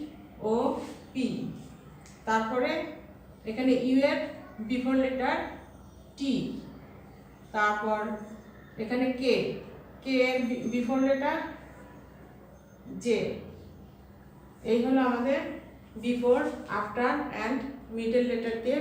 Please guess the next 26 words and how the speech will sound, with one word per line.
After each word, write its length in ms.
fill 220
in 140
the 80
blanks। 340
প্রিয় 220
শিক্ষার্থীরা, 500
এখন 160
আমরা 220
দেখো 320
আরও 140
আছে, 220
তোমরা 280
পেন্সিল 420
দিয়ে 200
লিখবে, 280
আমি 180
বোর্ডে 320
লিখে 240
দিচ্ছি, 220
সেই 220
অনুযায়ী 280
পেন্সিল 380
দিয়ে 180
তোমরা 220
লিখবে। 280
এখানে 240